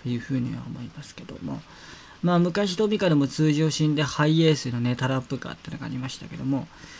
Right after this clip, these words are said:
まあ、あの、これは完全にギフトものとして、まあ、作られてて、で、このエルクに関してはギフトものじゃないとこのタラップカーは手に入らない、えー、そういう車種でしたね。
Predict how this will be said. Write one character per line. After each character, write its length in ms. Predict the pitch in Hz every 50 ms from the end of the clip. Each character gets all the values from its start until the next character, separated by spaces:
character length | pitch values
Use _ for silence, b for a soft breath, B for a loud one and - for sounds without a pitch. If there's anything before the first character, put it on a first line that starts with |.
| B B B B
ま 300 | 175 185 180 160 143 139
あ、 20 |
あ 40 | 135
の、 180 | 139 139 135 127
こ 160 | - 156 151
れ 100 | 156 151
は 200 | 151 151 147 135
完 240 | - 143 143 143 135
全 220 | 143 139 139 139
に 100 | 135 131
ギ 120 | 131 139
フ 100 | 127 -
ト 100 | - 143
も 120 | 131 139 135
の 80 | 135
と 120 | 131 143 135
し 100 | - -
て、 280 | - 180 180 165 - 131
ま 120 | 143 127
あ、 40 | 120
作 220 | - - - - 131
ら 100 | 131 127
れ 60 | 123
て 180 | 120 - 131 -
て、 240 | - 156 160 147
で、 140 | 139 156 156
こ 240 | 147 - - - 175
の 140 | 185 190 196
エ 80 | 202 202
ル 120 | 208 190
ク 80 | 170 170
に 140 | 151 151 143
関 260 | - 170 165 165 160
し 40 | 165
て 100 | 196 190
は 100 | 170 156
ギ 160 | 143 165 170
フ 120 | 165 -
ト 100 | - 208 202
も 100 | 208 208
の 100 | 214 196
じ 80 | 208
ゃ 60 | 208
な 100 | 202 190
い 100 | 185 190
と 120 | 190 214 202
こ 140 | - 175 165
の 80 | 147
タ 100 | - 151
ラ 100 | 143 147
ッ 40 | 139
プ 140 | - - 135
カ 100 | 135 135
ー 20 | 135
は 100 | 135 135
手 120 | 143 131
に 60 | 123
入 240 | 113 - - 135 127
ら 80 | 127 123
な 100 | 120 113
い、 20 | - - B B B B B B B B B B B
え 480 | 139 135 131 131 123 120 143 139 - -
ー、 40 | 139
そ 140 | - 151
う 40 | 143
い 100 | 135 131
う 40 | 127
車 160 | 127 - 131
種 140 | 127 - -
で 80 | 151 139
し 60 | -
た 120 | - - 147
ね。 180 | 165 180 165